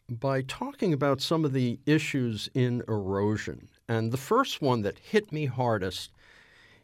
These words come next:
is, and this was going on during Obama's administration and before, which is leasing of mineral rights and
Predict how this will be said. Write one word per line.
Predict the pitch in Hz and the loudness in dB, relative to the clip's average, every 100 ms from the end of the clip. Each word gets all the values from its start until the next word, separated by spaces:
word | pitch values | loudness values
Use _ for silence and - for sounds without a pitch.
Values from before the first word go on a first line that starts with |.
| _ - | _ 4
is, | 147 143 139 - | 6 6 2 2
and | 147 190 | 4 4
this | 277 - | 2 0
was | 240 | 0
going | 185 165 147 | 2 4 4
on | 135 131 131 | 2 2 2
during | 123 135 120 113 | 2 2 4 2
Obama's | 104 90 123 202 214 - | 0 2 4 4 4 2
administration | 151 143 139 135 - 131 131 - | -2 0 0 0 -2 -2 -2 -6
and | - 110 | -4 -6
before, | - - - - 190 110 98 - - - - - _ | -6 -12 -4 4 6 6 4 -2 -20 -20 -20 -20 _
which | 160 151 151 | 4 4 6
is | 156 143 123 | 4 4 2
leasing | 104 117 208 240 - 220 165 - | 0 0 2 2 2 2 0 0
of | 110 90 | -2 -2
mineral | 98 101 127 190 175 117 101 | -2 0 0 2 2 2 0
rights | 90 92 90 95 - - | 0 0 0 -2 -4 -6
and | 76 92 92 | -6 -6 -6